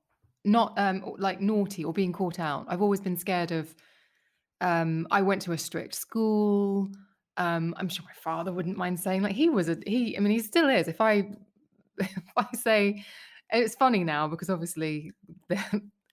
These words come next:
we're adults, both of us. But, you know, if I, uh, dropped my T's, for example, when I was a kid,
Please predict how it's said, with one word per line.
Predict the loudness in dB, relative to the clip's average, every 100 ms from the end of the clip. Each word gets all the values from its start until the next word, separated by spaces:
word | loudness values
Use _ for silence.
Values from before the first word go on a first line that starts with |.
| -4
we're | 0 2
adults, | 2 0 -6 -2
both | 0 0
of | -2
us. | -4 -6 -18 -20 -18 -2
But, | 0 0 0
you | 2
know, |
if | 2 4
I, | 4 4 4 0 -4 -14 -18 -18 _ -4
uh, | 0 0
dropped | 0 0
my | 0 -2
T's, | -2 -2 0 -4
for | -8
example, | -6 -6 -4 -4
when | -4
I | -2 -4
was | -8
a |
kid, | -6 -4 -4